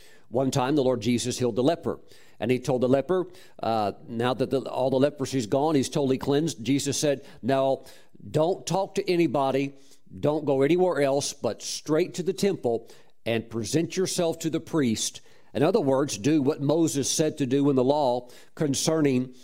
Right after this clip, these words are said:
uh, the regulations, uh, involving the cleansing of a leper. So go straight to the temple, sh-, show yourself to the priest, and don't stop and talk to anybody. Well, he,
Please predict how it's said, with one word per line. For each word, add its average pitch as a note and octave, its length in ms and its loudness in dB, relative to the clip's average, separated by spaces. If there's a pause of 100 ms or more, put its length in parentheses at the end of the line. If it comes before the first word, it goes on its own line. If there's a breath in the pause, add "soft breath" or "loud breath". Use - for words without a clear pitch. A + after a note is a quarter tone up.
(240 loud breath)
uh, B2+ 280 0
the A#2 140 0
regulations, C3 1000 0
uh, A#2 240 -4
involving C3 640 0
the A#2+ 100 0
cleansing B2+ 420 0
of B2 100 2
a C3 40 0
leper. B2+ 360 0 (140 soft breath)
So D3 180 -4
go A#2+ 160 0
straight D#3+ 340 -2
to E3+ 80 -4
the D3+ 80 -4
temple, C#3+ 320 -4
sh-, - 160 -12 (140)
show D3+ 180 -2
yourself E3 460 -2
to D3 100 -4
the C#3+ 80 -4
priest, C#3+ 540 -2 (400 loud breath)
and A#2+ 200 -2
don't C#3 200 -2
stop C#3+ 300 -2
and C#3 120 -2
talk C#3 220 -2
to - 40 -4
anybody. G#2 360 0
Well, C3 240 0
he, E3 200 -2